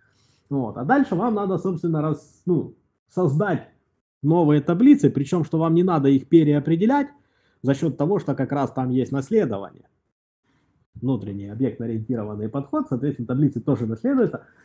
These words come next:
Да, то есть вы указываете, что мы создаем новую таблицу, как-то ее называете, ну, логически надо элементы называть, мы уже привыкли, что сокращать плохо иногда, да, поэтому все должно быть названо логично и понятно, да.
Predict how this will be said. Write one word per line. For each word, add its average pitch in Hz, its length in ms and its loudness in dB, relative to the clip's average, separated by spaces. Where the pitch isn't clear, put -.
Да, 233 140 -4
то 202 60 -2
есть - 120 -4
вы 220 120 4
указываете, 131 580 0
что 139 140 -6
мы 151 120 -2
создаем 139 360 -2
новую 151 260 2
таблицу, 190 440 0
как-то 156 280 -4
ее 131 180 4
называете, 180 720 -2
ну, 123 120 -6
логически 120 540 0
надо 98 320 -6
элементы 98 400 -8
называть, 120 460 -4
мы 113 100 -2
уже 117 160 -4
привыкли, 127 420 2
что - 140 -18
сокращать 127 640 -8
плохо 190 400 -2
иногда, 120 320 -8
да, 175 160 -6
поэтому 127 460 -6
все 196 140 -2
должно 170 240 4
быть 147 160 0
названо 151 340 0
логично 147 420 -2
и 151 60 -2
понятно, 117 420 -10
да. 226 220 -8